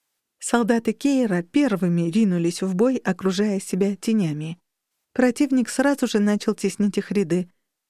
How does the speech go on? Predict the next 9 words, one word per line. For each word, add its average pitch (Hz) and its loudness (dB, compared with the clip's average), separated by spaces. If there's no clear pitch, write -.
Мор 214 4
с - -12
каменным 196 2
лицом 196 0
следила 185 0
за 196 -2
ними. 180 -4
Я 214 4
знала, 180 -2